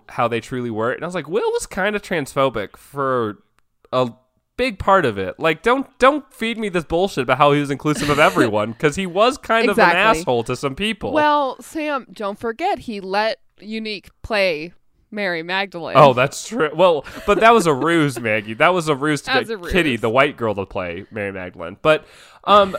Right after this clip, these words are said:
Speaker 1: the other, the other highlights I had. So Brittany has a, has a line that I think is just funny for, like, this concept, where at the end of her little scene with Santana, she's like, "Yeah, and ask your dad to do the,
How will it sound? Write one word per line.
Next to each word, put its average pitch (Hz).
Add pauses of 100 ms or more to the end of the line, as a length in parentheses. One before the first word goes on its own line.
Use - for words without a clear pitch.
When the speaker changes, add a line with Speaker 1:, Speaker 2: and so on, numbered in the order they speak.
Speaker 1:
the 208
other, 233
the 185
other 214
highlights 131
I 123
had. 120
So 165
Brittany 202
has 214
a, 180 (200)
has 160
a 165
line 135
that 139
I 135
think 135
is 139
just 131
funny 123 (220)
for, 151
like, 123
this 127
concept, 123
where 135
at 131
the 139
end 135
of 139
her 127
little 127
scene 123
with 123
Santana, 120
she's 117
like, 107 (280)
"Yeah, 151
and 131
ask 143
your 151
dad 139
to 135
do 135
the, 123